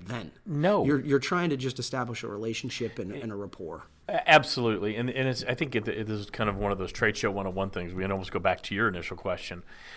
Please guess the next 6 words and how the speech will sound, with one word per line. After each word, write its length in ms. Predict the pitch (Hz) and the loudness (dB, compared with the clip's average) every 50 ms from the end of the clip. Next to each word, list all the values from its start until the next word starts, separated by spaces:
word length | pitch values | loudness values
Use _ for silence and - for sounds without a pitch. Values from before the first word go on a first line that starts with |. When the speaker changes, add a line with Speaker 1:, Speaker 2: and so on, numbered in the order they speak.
| - - - - - - - 135 113 - | -18 -18 -20 -20 -20 -14 -8 -8 -2 2
Speaker 2:
Be 160 | - 226 302 | 4 6 6
mindful 640 | 285 143 92 85 95 95 104 - - - 139 139 127 | 6 6 4 4 4 4 2 2 2 4 4 4 6
that 180 | 117 104 - - | 4 2 2 4
other 200 | - 117 131 147 | 4 6 6 4
people 600 | 143 - 147 143 143 147 151 151 156 151 - - - - | 2 2 0 0 0 2 4 4 4 4 0 -4 -10 -8
have 560 | - - - 123 120 117 117 113 110 - - | -4 4 8 10 10 10 10 8 4 -2 -10